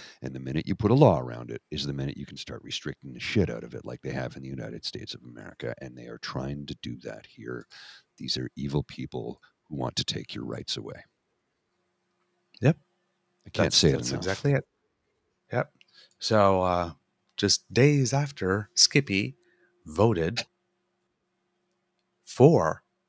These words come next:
Speaker 2: the Let's Give Fetuses Some Rights bill, 'cause that's what it was, mas-, masquerading as Let's Protect Pregnant Women,
Speaker 1: Mm-hmm.
Speaker 2: because they're not already protected under the law, apparently. Um, and it's not like it's already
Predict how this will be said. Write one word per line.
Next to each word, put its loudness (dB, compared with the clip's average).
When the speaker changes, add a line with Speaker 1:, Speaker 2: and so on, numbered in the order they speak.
Speaker 2:
the -2
Let's 0
Give -6
Fetuses -2
Some 0
Rights 0
bill, -6
'cause -8
that's 0
what -8
it -2
was, -2
mas-, -4
masquerading 2
as -6
Let's -4
Protect -8
Pregnant -8
Women, -10
Speaker 1:
Mm-hmm. 0
Speaker 2:
because -4
they're -10
not -6
already -6
protected -8
under -10
the -12
law, -14
apparently. -12
Um, 2
and 0
it's 0
not -2
like -6
it's 2
already -2